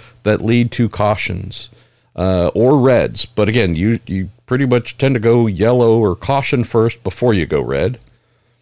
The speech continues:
Means cars are gonna have to circulate behind a pace car. Eventually, we're gonna have to go back to green, and we're not gonna see any of the proverbial shenanigans coming out of turn two as they're getting ready for a restart, but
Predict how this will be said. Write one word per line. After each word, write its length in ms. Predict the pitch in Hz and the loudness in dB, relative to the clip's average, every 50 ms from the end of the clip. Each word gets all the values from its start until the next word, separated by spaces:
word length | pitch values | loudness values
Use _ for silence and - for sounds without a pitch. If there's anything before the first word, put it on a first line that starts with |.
| _ _ _ _ _ _ _ _ _ _ | _ _ _ _ _ _ _ _ _ _
Means 420 | 127 131 139 143 139 131 113 - - - | 0 2 2 4 4 2 0 -2 -6 -6
cars 280 | - - 127 135 143 127 | -2 0 2 2 2 2
are 20 | |
gonna 160 | 117 120 123 120 | 2 2 2 2
have 120 | 131 - | 0 0
to 80 | - - | -4 -4
circulate 540 | - - 143 135 - 131 123 127 139 117 | -2 0 0 0 0 0 2 2 2 0
behind 340 | - - 92 110 113 127 107 | -2 -2 0 0 2 2 0
a 100 | - - - _ _ _ _ _ _ _ _ _ _ _ _ | -2 -6 -12 _ _ _ _ _ _ _ _ _ _ _ _
pace 240 | - - 135 120 - | -4 -2 -2 -2 -2
car. 460 | - - 123 123 123 147 143 117 - - _ _ _ _ _ _ _ _ _ - | -2 -2 0 2 2 2 2 0 -2 -4 _ _ _ _ _ _ _ _ _ -6
Eventually, 380 | 95 107 127 151 147 - 143 | -2 0 0 2 2 2 2
we're 60 | 131 120 | 2 2
gonna 120 | 123 123 | 2 0
have 120 | 131 127 | 0 0
to 80 | - - | -2 -2
go 180 | 101 123 123 110 | 0 0 0 0
back 500 | 92 - - 123 113 120 117 - - - | -2 -2 -2 -2 -2 -2 -4 -8 -12 -8
to 140 | - - | -6 -6
green, 560 | 110 95 101 110 110 104 98 82 73 76 - - - - - - - | -4 -2 -2 0 0 0 0 -2 -4 -6 -10 -12 -16 -20 -16 -8 -4
and 520 | 117 113 110 110 107 107 104 101 98 - - _ _ _ _ _ _ _ _ _ _ _ _ _ _ _ | -2 0 2 2 2 0 0 -2 -4 -6 -10 _ _ _ _ _ _ _ _ _ _ _ _ _ _ _
we're 120 | - 104 107 | -4 -2 0
not 280 | 107 107 123 147 - | 2 2 0 0 0
gonna 180 | - 156 131 123 | 0 0 0 0
see 440 | - - - 147 143 143 143 127 113 | 0 0 0 2 4 4 4 4 4
any 160 | 127 131 123 | 4 4 2
of 100 | 120 113 | 2 2
the 120 | 113 107 | 0 0
proverbial 580 | - - - 110 101 107 120 127 117 120 117 110 | -2 -2 -4 -2 0 2 0 2 2 0 0 0
shenanigans 920 | - - 117 101 104 113 123 131 127 117 123 117 113 113 113 117 104 - | 0 0 0 0 2 2 0 0 0 0 2 2 2 4 2 2 0 -2
coming 340 | - - - 127 135 120 120 | -4 -2 0 0 2 2 2
out 140 | 120 120 110 | 2 2 0
of 100 | - - | -2 -4
turn 360 | - - 123 123 123 123 110 | -4 -2 0 2 2 0 0
two 520 | - - - 170 190 156 123 147 175 180 - - _ _ _ _ _ _ - | -2 -2 0 0 2 2 0 0 -2 -4 -8 -12 _ _ _ _ _ _ -6
as 140 | 107 104 107 | -4 -2 -2
they're 100 | 117 104 | -2 0
getting 300 | 104 110 107 107 107 95 | 0 0 2 2 2 0
ready 220 | 98 98 98 101 | 0 0 0 -2
for 260 | 101 - - 98 92 | -2 -4 -4 -2 -2
a 60 | 85 | -2
restart, 720 | 80 82 82 85 85 - - - 95 92 98 113 113 - _ | -4 -4 -6 -6 -6 -6 -6 -2 0 0 0 0 -2 -2 _
but 220 | 120 113 107 - | 0 0 0 -2